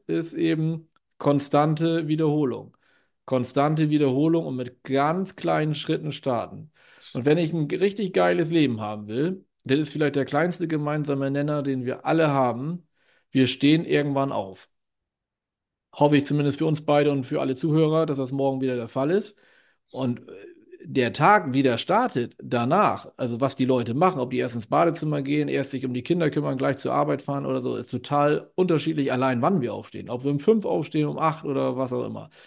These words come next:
spielt keine Rolle, aber wir stehen irgendwann auf. Und wenn wir aufstehen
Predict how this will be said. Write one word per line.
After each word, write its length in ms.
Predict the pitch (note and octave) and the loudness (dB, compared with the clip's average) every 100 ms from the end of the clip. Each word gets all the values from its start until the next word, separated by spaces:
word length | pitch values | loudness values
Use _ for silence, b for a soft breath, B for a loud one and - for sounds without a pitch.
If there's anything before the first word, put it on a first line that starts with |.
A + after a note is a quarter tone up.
| b | b
spielt 320 | - - C#3+ | -4 2 4
keine 200 | D3+ D#3 | 4 2
Rolle, 260 | C3 D3 F#3+ | 4 4 2
aber 180 | C3+ A#2+ | -2 -4
wir 100 | A#2+ | -4
stehen 420 | - - F#3 G#3 | -4 2 2 2
irgendwann 420 | F#3 E3+ D#3+ D#3 | 0 -2 -2 -4
auf. 300 | C#3+ G#2 - b b b b b _ - | -4 -6 -10 b b b b b _ -4
Und 220 | A2 G#2+ | 0 4
wenn 240 | G#3 B3+ | 4 6
wir 160 | A#3+ A3+ | 4 6
aufstehen 600 | A3+ - - G2+ F#2+ | 4 2 -6 -8 -8